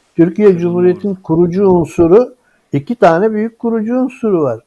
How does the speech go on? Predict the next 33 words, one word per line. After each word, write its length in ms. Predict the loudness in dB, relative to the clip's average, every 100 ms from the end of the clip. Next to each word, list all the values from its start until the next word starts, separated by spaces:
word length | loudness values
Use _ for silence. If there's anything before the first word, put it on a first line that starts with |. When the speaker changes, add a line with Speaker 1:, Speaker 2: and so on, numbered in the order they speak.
| -10
Speaker 1:
Mustafa 420 | -10 -4 -2 -2
Kemal 300 | -2 -2 -2
Atatürk 400 | -2 -6 -8 -12 -6
ne 160 | -6 -2
diyor? 200 | -2 -2
"Benim 260 | -4 -6 -4
o 200 | -4 -2
gurur 340 | -2 -2 -2
duyduğum 460 | -2 -2 -2 -4 -6
iki 240 | -4 -4
eserim 480 | -4 -4 -4 -2 -4
var." 240 | -4 -6
diyor. 180 | -8 -6
Biri 240 | -4 -4
Cumhuriyet, 640 | -4 -6 -4 -2 -2 -4 -6
biri 200 | -8 -6
Cumhuriyet 460 | -8 -6 -6 -4 0
Halk 260 | 0 -2
Partisi. 460 | -8 -10 _ -20 -20 _ _ -20 -20 -20 _
Peki 420 | 0 2 4 2 2 _ _ _
kim 280 | 0 2 2 -4 _ _ _ _ _
bu 260 | -8 -6
karşı 440 | 4 6 6 2 2
devrimde 460 | 4 4 2 0
en 240 | 2 4 4
önemli 500 | 4 2 0 -2 2
darbeyi 640 | 4 4 4 -2 -2 0
doğmadan, 680 | 6 8 8 6 2 0 0
yani 280 | 0 2 2
aydınlanma 840 | 2 2 0 -4 -2 -2 -2 0
devriminin 680 | 2 2 0 -8 -8 -10 -10 _ -2
en 180 | 0
önemli 460 | 2 0 -2 -4 -8